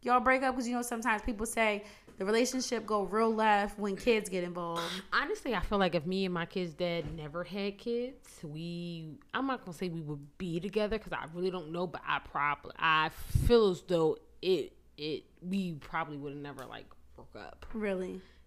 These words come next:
Speaker 2: Yeah, like,
Speaker 1: It was crazy.
Speaker 2: it's
Speaker 1: I'm,
Speaker 2: weird
Speaker 1: I'm,
Speaker 2: like
Speaker 1: like, the
Speaker 2: that.
Speaker 1: complete opposite. I think the fact that I had a kid to my ex kinda helped made us hold on a little bit longer. We both
Speaker 2: Right.
Speaker 1: just wanted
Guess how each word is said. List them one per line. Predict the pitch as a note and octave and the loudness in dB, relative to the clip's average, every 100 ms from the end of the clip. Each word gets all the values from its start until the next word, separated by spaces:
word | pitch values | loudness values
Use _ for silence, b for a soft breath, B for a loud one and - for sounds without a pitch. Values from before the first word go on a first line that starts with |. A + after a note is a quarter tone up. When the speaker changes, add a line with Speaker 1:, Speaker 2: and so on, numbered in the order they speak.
| - | -8
Speaker 2:
Yeah, | C4 C4+ F3+ D3+ | 4 6 6 4
like, | F3 F3 | 0 0
Speaker 1:
It | C#4 | 2
was | F4 - | 2 0
crazy. | F#4+ G4 F4 | 0 0 2
Speaker 2:
it's | - | 4
Speaker 1:
I'm, | C4+ E4+ | 4 6
Speaker 2:
weird | - F3+ E3+ | 4 4 2
Speaker 1:
I'm, | D4+ | 2
Speaker 2:
like | |
Speaker 1:
like, | D#4+ C#4+ | 4 2
the | C4 | 0
Speaker 2:
that. | |
Speaker 1:
complete | C#4 B3+ D4+ C#4+ | -2 0 0 4
opposite. | A#3+ C4+ C4 - G3 | 4 4 0 -4 -2
I | F#3+ | -2
think | G3+ A#3 A3+ | -2 -4 -4
the | A3 | -2
fact | A3+ G#3+ | 0 0
that | A3 | 0
I | G3 F#3+ | 0 2
had | G#3 A3 | 2 2
a | A#3+ | 2
kid | - F#3+ F3+ F3 E3 - b b b - | -2 -2 0 0 -4 -10 b b b -6
to | - G#3+ | -2 2
my | F#3+ F#3 | 2 2
ex | F#3 F#3+ - - - - | 0 -4 -6 -8 -8 -4
kinda | - A3+ G#3 | 2 4 4
helped | A3 - | 2 2
made | G#3 G#3 | 2 2
us | G3 G3 | 0 0
hold | A3+ G#3 | 0 2
on | G#3 G3+ F#3+ F#3 F3+ F#3 | 0 0 -2 -4 -6 -6
a | G3 | -4
little | G3+ G3 | -2 0
bit | G3 F#3+ | -2 0
longer. | G3 G3 F3 E3+ | 0 0 -2 -6
We | F3 | -4
both | G3 G#3 G3+ | -2 0 0
Speaker 2:
Right. | C#3+ | 0
Speaker 1:
just | G#3 G#3+ G3+ | 0 0 -2
wanted | G3 F#3+ F#3+ F#3 F3 | -2 -2 -2 -2 -4